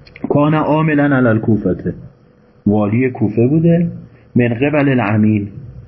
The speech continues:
و توفی سنت مئتن و ست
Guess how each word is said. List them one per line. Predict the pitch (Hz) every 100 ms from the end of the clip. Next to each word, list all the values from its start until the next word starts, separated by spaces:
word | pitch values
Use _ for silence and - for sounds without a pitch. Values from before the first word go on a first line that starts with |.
| - - - - - - - - -
و | 117
توفی | 123 131 135 156 - 113 104 98
سنت | 135 147 170 170 - - - - - - - - - - - - _ _ - -
مئتن | 147 147 113 107 110 98 95 - - - 104
و | 104
ست | - 160 160 -